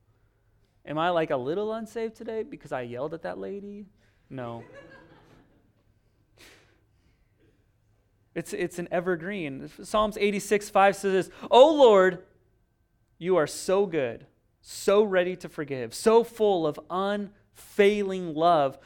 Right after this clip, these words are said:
for all who ask for your help." The con-, the core concept of takeaway is unfailing. It can't fail. It's not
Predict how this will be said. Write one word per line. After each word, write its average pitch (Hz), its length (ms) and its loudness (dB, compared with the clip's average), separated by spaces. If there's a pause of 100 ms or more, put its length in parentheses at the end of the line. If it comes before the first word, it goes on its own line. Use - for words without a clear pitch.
(120)
for 190 280 -2
all 175 500 0 (100)
who 185 160 -4
ask 160 400 -10
for - 160 -10
your 147 160 -2
help." 139 360 -6 (540)
The 196 100 0
con-, 220 300 0
the 202 120 0
core 214 240 4
concept 202 420 -4
of 196 140 -2
takeaway 190 160 -2
is 175 80 -8 (100)
unfailing. 175 1080 -6
It - 180 -10
can't 175 400 -10 (160)
fail. 185 500 -2
It's 160 300 -8
not 175 440 -4